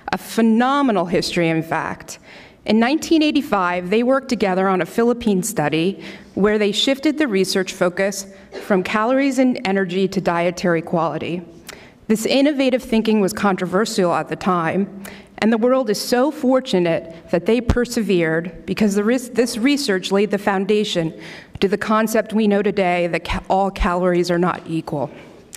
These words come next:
Given their history, I asked Doctor Bouis if he would be so kind to provide a quote for his introduction, and of course he responded with ours and was so happy to do so.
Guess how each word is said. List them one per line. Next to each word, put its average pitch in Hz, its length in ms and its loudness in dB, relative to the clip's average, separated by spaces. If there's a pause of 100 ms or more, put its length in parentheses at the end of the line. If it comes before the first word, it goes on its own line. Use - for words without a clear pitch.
(540)
Given 285 240 4
their 349 140 2
history, 185 600 0 (320)
I 196 100 2
asked 202 280 -2
Doctor 202 260 0
Bouis 180 460 0 (500)
if 240 140 2
he 254 80 4
would 254 160 2
be 269 140 4
so 269 200 0
kind 247 420 0
to 262 80 0
provide 202 600 0
a 175 60 0
quote 190 320 0
for 208 140 0
his 202 140 0
introduction, 175 680 0 (440)
and 202 120 2
of 208 80 -4
course 254 320 0
he 247 80 2
responded 208 560 0
with 196 180 0
ours 170 480 0
and 185 160 4
was 175 140 0
so 214 120 2
happy 180 340 -2
to 170 100 0
do 160 200 0
so. 156 380 -2